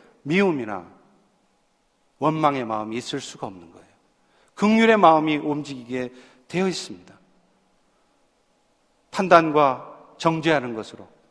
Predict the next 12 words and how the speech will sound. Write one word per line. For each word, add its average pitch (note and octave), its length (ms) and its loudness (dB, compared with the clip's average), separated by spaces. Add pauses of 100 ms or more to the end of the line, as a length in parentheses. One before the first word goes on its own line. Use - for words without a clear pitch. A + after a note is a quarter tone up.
(360)
토론이 G3+ 360 6
아니라 F3+ 580 6
논쟁하는 G#3+ 600 8
것으로는 D#3+ 520 0
절대로 A#3 480 4
사람이 F3+ 540 4 (240)
바뀌지 F3+ 400 0
않습니다. F#3 540 -4 (400)
가정도, G3 840 4 (360)
교회도, F3+ 640 8 (580)
이 G#3 160 4
나라도 G3 560 6